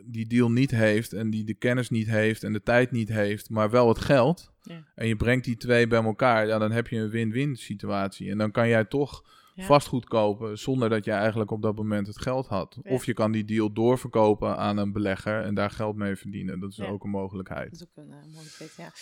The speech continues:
Speaker 2: En eventjes dan even, want ik ben even wel nieuwsgierig. Ehm, met welk startkapitaal ben jij gestart? Want je stond eigenlijk eerst min dertigduizend euro.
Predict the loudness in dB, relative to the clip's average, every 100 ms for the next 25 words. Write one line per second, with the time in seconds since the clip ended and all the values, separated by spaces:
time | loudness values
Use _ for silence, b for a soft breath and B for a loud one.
0 | B -12 -8 -8 -8 -10 -8 -10 -10 -14
1 | -10 -8 -8 -10 -12 -10 -10 -10 -10 -8
2 | -8 -10 -14 B B B B -18 -16 -16
3 | -18 -10 -8 -4 -4 -4 -8 -10 -10 -10
4 | -10 -8 -6 -6 -8 -10 -10 -8 -10 -14
5 | -14 -12 -10 -10 -10 -12 -6 -6 -2 -2
6 | -2 -6 -8 -12 -10 -10 -12 -18 _ _
7 | -12 -12 -8 -6 -6 -8 -6 -4 -4 -8
8 | -12